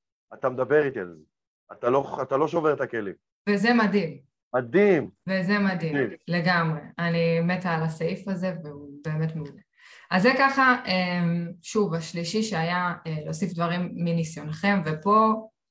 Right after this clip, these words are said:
Speaker 2: זה כל אחד עם מה שעובד לו, מה שלא עובד לו, מה שחשוב לו באימון עם המתאמנים שלו. כל אחד יביא פה את ה-,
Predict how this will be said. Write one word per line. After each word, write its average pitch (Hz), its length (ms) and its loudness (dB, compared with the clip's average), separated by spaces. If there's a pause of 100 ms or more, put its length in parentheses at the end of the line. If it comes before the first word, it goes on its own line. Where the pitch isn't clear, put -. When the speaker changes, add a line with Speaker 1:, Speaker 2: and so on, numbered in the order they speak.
(120)
Speaker 2:
זה 165 260 0
כל 208 180 4
אחד 208 300 2
עם 190 140 2
מה 202 120 4
שעובד 196 1160 0
לו, 202 100 4 (100)
מה 196 120 2
שלא 196 320 0
עובד 196 220 0
לו, 185 100 0
מה 190 140 -2
שחשוב 202 600 -2
לו 202 120 2
באימון 185 440 -2
עם 180 100 -6
המתאמנים 185 560 -4
שלו. 180 240 -4 (380)
כל 247 160 4
אחד 247 240 4
יביא 214 300 4
פה 214 160 2
את 175 120 -4
ה-, 170 460 -2